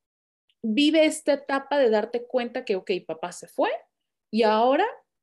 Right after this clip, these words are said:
te abandonó a ti, no solamente se divorció de mamá, pero ahora te das cuenta que, no, que tiene un hijo, tiene otra hija, está haciendo una familia, eh, maravillosa en otro lugar, en otra ciudad, en otro país,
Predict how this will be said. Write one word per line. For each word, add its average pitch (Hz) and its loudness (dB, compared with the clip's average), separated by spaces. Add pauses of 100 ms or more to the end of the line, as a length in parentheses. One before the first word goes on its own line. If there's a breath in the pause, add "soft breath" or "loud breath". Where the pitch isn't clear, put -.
(180)
te 220 2
abandonó 214 2
a 269 -6
ti, 285 -8 (300)
no 220 -6
solamente 233 0
se 233 -4
divorció 185 -6
de 202 -4
mamá, 190 -8 (360 soft breath)
pero 247 6
ahora 277 4
te 294 2
das 269 0
cuenta 285 -4
que, 214 0
no, 247 -4
que 254 0
tiene 294 0
un 311 2
hijo, 285 0
tiene 220 -4
otra 220 -4
hija, 269 -6 (300 soft breath)
está 226 2
haciendo 254 0
una 254 0
familia, 220 -2 (120)
eh, 170 -2
maravillosa 202 0
en 214 -2
otro 214 -2
lugar, 214 -2
en 190 -8
otra 190 -14
ciudad, 185 -2
en 185 -6
otro 180 -8
país, 190 -4